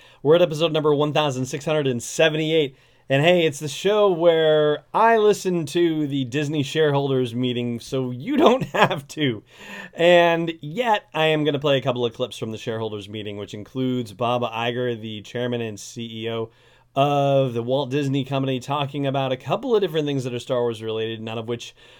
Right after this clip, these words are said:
are related to a title. And incidentally, I do wanna give a quick shout out to Bobby Gordon, who's a patron of the show, who reminded me that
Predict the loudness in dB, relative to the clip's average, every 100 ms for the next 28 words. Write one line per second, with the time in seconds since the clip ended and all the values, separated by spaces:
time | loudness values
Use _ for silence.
0 | _ _ 2 4 6 6 4 4 4 0
1 | 0 0 2 4 2 0 -2 0 0 -2
2 | -4 -4 -2 -2 -2 -2 0 0 -2 -2
3 | -2 -4 -4 -4 -4 -8 -10 -8 -6 -2
4 | -2 -4 -6 -4 -4 -4 -4 -4 -6 -10
5 | -12 -6 -6 -4 -6 -6 -6 -2 0 0
6 | _ _ _ -4 0 2 2 0 0 -2
7 | -2 -2 -2 -4 -6